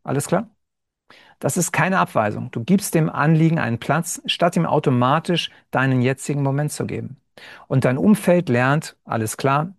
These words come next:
nicht jede Frage muss sofort beantwortet werden. Ein klarer späterer Zeitpunkt macht dich übrigens nicht weniger hilfsbereit. Im Gegenteil, dein Gegenüber weiß,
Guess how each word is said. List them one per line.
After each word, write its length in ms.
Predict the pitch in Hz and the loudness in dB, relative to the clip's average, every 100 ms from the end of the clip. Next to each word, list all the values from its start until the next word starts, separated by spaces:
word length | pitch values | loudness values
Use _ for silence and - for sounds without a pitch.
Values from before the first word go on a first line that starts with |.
| - | -10
nicht 240 | 117 - | -10 -2
jede 200 | 120 123 | -2 0
Frage 380 | - - 110 113 | -2 -2 0 0
muss 180 | 110 - | -4 -6
sofort 300 | 110 117 - | -6 -4 -2
beantwortet 540 | 139 139 123 120 - | -4 -4 -6 -10 -10
werden. 240 | - 127 - _ _ _ _ _ _ _ _ _ _ _ - | -12 -14 -20 _ _ _ _ _ _ _ _ _ _ _ -2
Ein 160 | 143 | -2
klarer 440 | - 139 147 185 180 | 0 2 2 2 2
späterer 480 | - 170 170 151 | 2 2 4 2
Zeitpunkt 640 | 147 - 120 - 107 110 - - - - | 0 -2 -2 -2 -6 -6 -8 -20 -18 -4
macht 220 | 117 - | -4 0
dich 120 | 170 | -2
übrigens 480 | - 165 156 143 - | 0 2 4 4 2
nicht 180 | 151 - | 0 2
weniger 320 | 135 139 139 | 2 2 2
hilfsbereit. 580 | 131 139 - 104 117 - | 0 -2 -6 -6 -8 -8
Im 100 | - | -2
Gegenteil, 480 | 123 190 - 110 117 - - - - _ | 2 2 2 -4 -6 -14 -20 -20 -20 _
dein 220 | 131 139 | 2 2
Gegenüber 500 | 131 135 170 175 180 | 4 2 2 2 2
weiß, 440 | 131 131 170 - | 2 2 0 -2